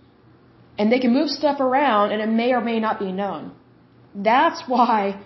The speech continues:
a Canadian was not put in that position. It's not blatantly stated why, but if we read between the lines and we understand what it means to live in Fantasyville and Realville,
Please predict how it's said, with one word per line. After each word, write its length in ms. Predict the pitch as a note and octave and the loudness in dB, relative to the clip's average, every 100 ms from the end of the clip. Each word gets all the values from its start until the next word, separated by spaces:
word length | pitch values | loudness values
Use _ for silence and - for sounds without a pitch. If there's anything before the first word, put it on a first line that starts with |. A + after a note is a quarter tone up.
| - _ _ _ _ _ _ _ _ - | -20 _ _ _ _ _ _ _ _ -4
a 180 | A3 G#3 | 0 0
Canadian 600 | G#3+ A#3+ F#4 D#4 A3+ A3+ | 2 2 4 2 0 0
was 180 | G#3 A3 | -2 -2
not 440 | A3 G#3+ G#3 - | -4 -2 -2 -4
put 160 | A#3+ A#3+ | -4 -2
in 80 | G#3 | -2
that 180 | - | -2
position. 560 | G3 - A#3+ A#3+ C#3+ - _ _ _ _ _ _ _ _ _ _ | -4 -4 -4 -4 -10 -14 _ _ _ _ _ _ _ _ _ _
It's 200 | A#3 A3+ | -2 0
not 240 | B3 A#3+ G#3+ | 2 2 2
blatantly 500 | A3 B3 B3 A#3+ A#3 | 2 2 2 0 -2
stated 500 | - G#3+ G3+ C4+ C#4+ | -4 -2 0 0 0
why, 420 | D4 D#4 F4 F4 - _ _ _ _ - | 0 2 -2 -6 -16 _ _ _ _ -2
but 340 | A3+ G#3 G3+ | 2 2 2
if 220 | A3 A3 | 0 0
we 180 | A#3 A3+ | -2 -2
read 360 | G3 C4 D4+ F4 | 0 0 0 -2
between 460 | F4 - D4 C#4+ | -6 -2 0 0
the 80 | C#4 | 0
lines 640 | C#4 D4 G3+ D#3 G3 G#3 - | 0 0 0 -2 -8 -12 -8
and 160 | G#3+ A3 | -4 -2
we 160 | A3+ | -2
understand 960 | A3+ B3+ A#3 G#3+ - C#4+ D4 C#4 A#3 G#3 | 0 0 -2 -4 -4 -2 0 0 0 0
what 140 | A3 | 0
it 80 | - | 0
means 340 | A3 B3+ B3+ B3+ | -2 -2 -2 -4
to 60 | |
live 240 | A3 A#3 G#3 | -2 -2 -2
in 100 | G3 | -6
Fantasyville 920 | G#3 G3 A#3+ B3+ C#4 C4 C4+ C#4 C#4 | -6 -4 -2 -2 -4 0 0 2 0
and 180 | G#3+ G#3 | -2 -2
Realville, 760 | D4 F4 E4 G3 F3 E3 F#3+ | 0 0 0 -2 -2 -2 -6